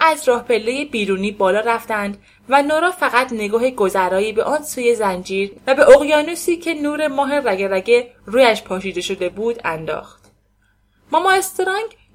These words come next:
نورا را به اتاق دویست و هفده برد. توی اتاق ده دختر توی رخت خواب‌هایشان بودند. تقریباً همهٔ کف اتاق با تشک‌ها پوشانده شده بود.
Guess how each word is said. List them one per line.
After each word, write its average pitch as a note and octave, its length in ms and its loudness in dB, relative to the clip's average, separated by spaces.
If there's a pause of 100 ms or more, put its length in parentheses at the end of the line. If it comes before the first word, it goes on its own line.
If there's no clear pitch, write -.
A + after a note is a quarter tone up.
نورا C4+ 220 6
را E4 120 2
به D4 80 2
اتاق A#3 340 2
دویست G3+ 440 -4
و G3 40 -6
هفده F3+ 520 -4
برد. - 220 -10 (500)
توی B3 200 0
اتاق A#3+ 480 0 (240)
ده C4 380 0
دختر G3 520 0 (240)
توی C#4+ 200 -2
رخت A3 300 -4
خواب‌هایشان G3 760 -2
بودند. C#3+ 400 -10 (380)
تقریباً C#4+ 580 0 (260)
همهٔ C4 380 0
کف C4+ 240 -10
اتاق G#3+ 540 -2 (240)
با G#3 140 2
تشک‌ها G#3+ 520 -6
پوشانده F#3+ 460 -2
شده D#3+ 280 0
بود. - 280 -18